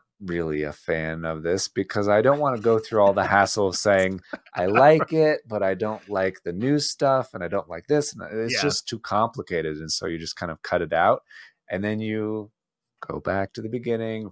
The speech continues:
Speaker 1: rewatch them, and you're like, "No, I genuinely love this, and I, they can't take it away <laughs> from me."
Speaker 2: <laughs> Right.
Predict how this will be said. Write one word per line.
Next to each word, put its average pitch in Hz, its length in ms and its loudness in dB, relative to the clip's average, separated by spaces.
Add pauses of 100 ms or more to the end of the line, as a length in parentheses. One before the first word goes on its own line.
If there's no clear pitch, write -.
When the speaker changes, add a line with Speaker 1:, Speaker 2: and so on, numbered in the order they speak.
Speaker 1:
rewatch 110 680 2
them, 107 360 4
and 98 120 -4
you're 92 120 -4
like, 87 380 -6
"No, 82 500 -2 (320)
I 82 200 -8 (280)
genuinely 101 840 -2
love 92 420 0
this, 76 520 -6 (360)
and 78 120 -6
I, 78 200 -4 (100)
they 80 120 0
can't - 380 -6
take 110 300 -2
it 139 60 -2
away 117 280 4
<laughs> - 180 -4
from 92 220 -4
me." 92 300 -2 (260)
Speaker 2:
<laughs> 139 240 2
Right. 151 280 8